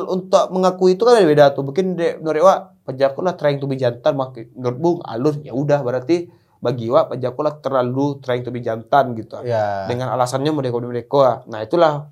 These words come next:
Speaker 1: eh, kurang nyaman, Wak, eh, gitu,
Speaker 2: Oke.
Speaker 1: dengan, dengan nyo yang mode itu gitu. Ya udahlah, coba. Apa dia lah mode itu, biarlah nyo sampai menemukan jati dirinya, Wak. Tapi,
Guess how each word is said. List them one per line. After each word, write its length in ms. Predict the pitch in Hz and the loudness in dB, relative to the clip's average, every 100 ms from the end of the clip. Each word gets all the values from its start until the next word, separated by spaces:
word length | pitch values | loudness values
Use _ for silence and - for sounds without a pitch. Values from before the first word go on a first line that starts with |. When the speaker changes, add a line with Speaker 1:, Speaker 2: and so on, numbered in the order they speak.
| _ _ _ | _ _ _
Speaker 1:
eh, 380 | 110 113 110 - _ _ | -14 -14 -14 -20 _ _
kurang 240 | 120 120 | -4 -4
nyaman, 260 | 120 127 170 | -2 0 2
Wak, 140 | 175 | 4
eh, 100 | 196 139 | 4 2
gitu, 140 | 131 | -4
Speaker 2:
Oke. 120 | 123 123 | -6 -6
Speaker 1:
dengan, 260 | 123 123 | -4 -4
dengan 240 | 120 123 123 127 | -4 -6 -8 -10
nyo 240 | 127 123 123 123 | -10 -8 -6 -4
yang 180 | 123 120 | -2 -4
mode 240 | 120 120 | -4 -8
itu 220 | 117 - 143 | -6 -4 -6
gitu. 220 | 117 117 113 _ _ _ _ _ _ _ | -6 -16 -20 _ _ _ _ _ _ _
Ya 80 | 110 | -14
udahlah, 300 | 113 165 240 | -8 -6 -8
coba. 260 | - 98 _ _ _ _ _ _ | -10 -14 _ _ _ _ _ _
Apa 100 | - | -12
dia 200 | 113 113 | -6 -4
lah 200 | 110 156 | -4 -4
mode 180 | 175 170 | -4 -4
itu, 160 | 165 180 | -6 -8
biarlah 540 | 131 113 135 156 156 151 | -6 -4 -2 2 2 2
nyo 160 | 160 | -2
sampai 300 | 160 147 147 | -4 -4 -4
menemukan 440 | 143 143 143 139 139 | -4 -2 -4 -2 -2
jati 220 | 135 131 | -2 -6
dirinya, 460 | 135 135 135 139 151 147 147 | -4 -2 -4 -4 -4 -2 -2
Wak. 360 | 139 123 139 143 | -2 0 -2 0
Tapi, 640 | 147 147 - 294 247 254 | 0 2 -2 0 -2 -4